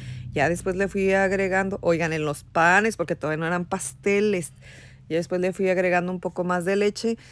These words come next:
Así es que, como siempre digo yo, pues ustedes van a elegir cuánta leche le quieren poner al pastel. Y como s-, lo vamos a llevar a reposar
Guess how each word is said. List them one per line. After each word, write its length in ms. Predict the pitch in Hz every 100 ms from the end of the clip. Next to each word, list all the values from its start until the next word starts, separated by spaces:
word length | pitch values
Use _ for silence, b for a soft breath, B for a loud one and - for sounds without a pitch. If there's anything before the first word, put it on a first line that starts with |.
| B B B -
Así 340 | - 165 - 190
es 180 | 185
que, 200 | - 214
como 280 | 208 202 190
siempre 320 | 220 202 220
digo 200 | 220 220
yo, 140 | 214 214
pues 220 | 208 -
ustedes 340 | 185 196 196 190
van 180 | 196
a 40 | 202
elegir 400 | 190 180 185 185
cuánta 320 | 185 180 190
leche 500 | 190 175 196 196 185
le 120 | 180
quieren 260 | - 170 170
poner 220 | 170 175
al 100 | 180
pastel. 340 | 180 180 269 - B B B B _ _ _ _ _ _ _ _ _ -
Y 100 | 190
como 240 | 190 175
s-, 180 | 170 - _ _
lo 200 | - 190
vamos 240 | 196 226 247
a 40 |
llevar 240 | 214 196
a 60 | 208
reposar 540 | 202 202 214 - 226